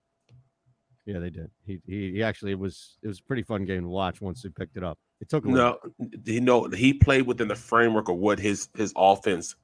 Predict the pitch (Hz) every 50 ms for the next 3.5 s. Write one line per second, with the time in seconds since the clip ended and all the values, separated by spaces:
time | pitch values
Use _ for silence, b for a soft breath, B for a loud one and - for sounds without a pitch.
0 | _ _ _ - 87 101 104 98 85 - 87 69 - - _ _ _ _ _ _
1 | _ _ _ _ _ _ _ - - - 110 113 104 123 127 120 - - 120 117
2 | - 123 110 110 107 98 104 101 95 92 98 101 95 92 82 78 73 71 - -
3 | 87 87 71 85 85 78 - 71 87 -